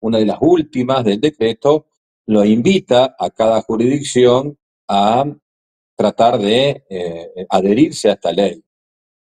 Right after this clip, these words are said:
Seguramente cada jurisdicción va a determinarla en base a la realidad que tiene. Así que, en síntesis,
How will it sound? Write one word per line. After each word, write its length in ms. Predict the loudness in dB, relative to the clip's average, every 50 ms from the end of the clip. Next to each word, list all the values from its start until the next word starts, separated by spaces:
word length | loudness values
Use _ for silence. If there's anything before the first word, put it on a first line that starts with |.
| _
Seguramente 540 | 0 2 4 4 4 2 0 0 -2 -2 0
cada 240 | 2 2 2 2 2
jurisdicción 840 | 0 -4 -2 0 0 -2 0 0 0 0 0 -2 -4 -6 -8 _ _
va 420 | -2 2 2 2 2 2 0 -2 -2
a 60 | -4
determinarla 1000 | -4 -4 -4 -4 -6 -4 0 0 2 2 4 2 2 0 0 0 0 0 0 0
en 80 | 0
base 380 | 2 2 0 0 0 0 2 2
a 80 | 2
la 280 | 2 0 0 0 0 -2
realidad 540 | -2 -2 -2 -2 0 0 2 4 4 2 2
que 100 | 0 -6
tiene. 600 | -2 0 0 2 2 0 -2 -2 -4 -4 -4 -8 _ _ _ _ _ _ _ _ _ _
Así 260 | -10 -8 -4 -4 -4
que, 220 | 0 2 2 2 2
en 80 | 0
síntesis, 800 | 0 0 0 0 0 2 0 0 0 0 -2 -2 -2 -2 -4 -6